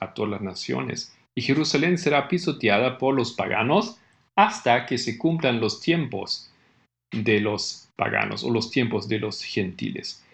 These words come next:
que a ellos les esperan". Ok, aquí tenemos varios elementos que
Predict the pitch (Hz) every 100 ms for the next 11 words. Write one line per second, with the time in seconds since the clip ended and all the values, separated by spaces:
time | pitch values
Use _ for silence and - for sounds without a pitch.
0 | _ _ - 110 104 117 120 113 - _
1 | - 107 101 - - - - 151 - -
2 | - - - _ _ _ _ _ - _
3 | _ _ _ _ _ _ _ _ _ -
4 | 165 135 - 156 147 143 107 123 160 139
5 | 117 101 92 87 143 202 - - - 107
6 | 101 101 98 92 90